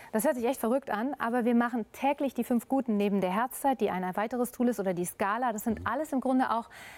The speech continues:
Speaker 1: ein Stück weit Kommunikationstools. Die Skala hilft mir, meinem Mann klar und deutlich zu sagen, was mir wichtig ist.
Speaker 2: Mhm.
Speaker 1: Wenn ich ihm sage, von, auf einer Skala von eins bis zehn ist es mir jetzt eine zehn wichtig,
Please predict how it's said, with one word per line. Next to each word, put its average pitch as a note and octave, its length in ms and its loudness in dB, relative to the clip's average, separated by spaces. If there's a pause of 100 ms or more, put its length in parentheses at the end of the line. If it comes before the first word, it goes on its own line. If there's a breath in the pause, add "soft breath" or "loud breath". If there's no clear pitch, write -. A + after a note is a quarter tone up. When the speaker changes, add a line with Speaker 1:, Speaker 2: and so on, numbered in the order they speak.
(140)
Speaker 1:
ein A3+ 60 0
Stück B3+ 200 -2
weit A3+ 220 -2 (100)
Kommunikationstools. A3 1080 0
Die A#3+ 100 -2
Skala A#3+ 400 0
hilft C4 400 2
mir, C#4+ 200 4
meinem A3+ 380 4
Mann A3+ 280 2
klar B3 280 2
und B3+ 120 2
deutlich A#3 280 -2
zu - 100 -4
sagen, A3 380 -2 (260 loud breath)
was G#3+ 160 0
mir A3+ 140 6
wichtig A#3 320 0
ist. - 300 -8
Speaker 2:
Mhm. - 300 -8
Speaker 1:
Wenn A3 100 4
ich C4 80 0
ihm B3+ 80 6
sage, B3 260 2
von, A3+ 340 -2
auf A3 160 -2
einer A3 80 0
Skala C4+ 240 0
von A#3+ 120 -4
eins B3+ 180 0
bis - 220 -2
zehn B3+ 220 4
ist A3 100 2
es G3+ 100 -2
mir G#3+ 100 4
jetzt G#3 140 -2
eine G3 100 0
zehn D4+ 400 4
wichtig, B3+ 440 0